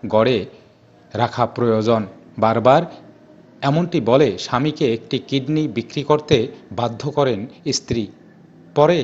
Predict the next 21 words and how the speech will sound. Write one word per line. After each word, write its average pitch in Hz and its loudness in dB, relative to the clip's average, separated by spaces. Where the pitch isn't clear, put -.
কিডনি 151 -4
বিক্রির 135 -6
সব 123 -4
অর্থ 120 -2
নিয়ে 156 -2
প্রেমিকের 135 -2
সঙ্গে 123 -2
চম্পট 139 0
দেন 110 -2
তিনি। 120 0
সম্প্রতি 160 -2
এমনই 135 -2
চাঞ্চল্যকর 139 -2
ঘটনা 110 -6
ঘটেছে 110 -6
পশ্চিমবঙ্গের 139 -2
হাওড়ার 113 0
সাঁকরাইল 123 -2
ব্লকের 139 -4
ধুলাগড়া 127 -4
হাটতলায়। 120 -4